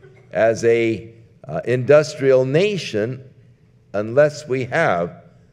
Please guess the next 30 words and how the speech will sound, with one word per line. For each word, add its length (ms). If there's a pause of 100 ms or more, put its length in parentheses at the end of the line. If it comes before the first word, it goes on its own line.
(160)
the 240
oil 380
that 160
we 160
are 140
getting 440 (800)
from 500 (120)
that 320
area. 420
That 300
is 200
why 480
we 280
stepped 520
in. 340
That 180
is 180
why 300
we 240 (100)
intervened. 720 (1120)
Because 520
if 180
they 220
can 260
control 640
the 180
oil, 460 (1400)
they 200
can 240
control 1040